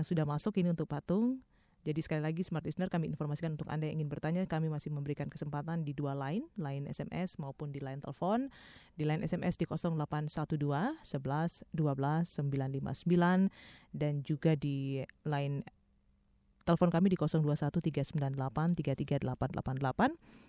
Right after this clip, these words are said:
Nanti di akhir acara kami akan memberikan satu buku terbaru Marketing Revolution plus lima C D audio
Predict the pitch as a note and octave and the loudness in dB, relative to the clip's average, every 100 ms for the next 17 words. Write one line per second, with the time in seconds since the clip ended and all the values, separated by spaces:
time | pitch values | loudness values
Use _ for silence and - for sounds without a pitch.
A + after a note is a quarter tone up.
0 | - - D#3 D#3 D#3 D3+ D#3+ D#3+ E3 E3 | -10 -2 2 4 4 4 2 2 2 2
1 | D#3 C#3+ D#3+ D#3 D3+ D3+ F3 F3+ F3+ F3+ | 2 2 4 4 4 4 4 4 6 4
2 | - D#3 - E3+ D#3 - - C#4 F#4+ F#3+ | 2 0 4 4 4 2 4 6 8 6
3 | D#3 D#3+ D#3 D3 D3 D3+ C#3+ D3+ D3+ F#3 | 6 6 4 2 2 0 2 2 4 2
4 | E3+ D3 - D#3 D3 C#3+ C#3+ - - D4 | 0 0 0 0 0 -2 -4 -4 0 4
5 | G3 C#4 D#3 D3 D3 G#3+ | 4 4 2 2 2 0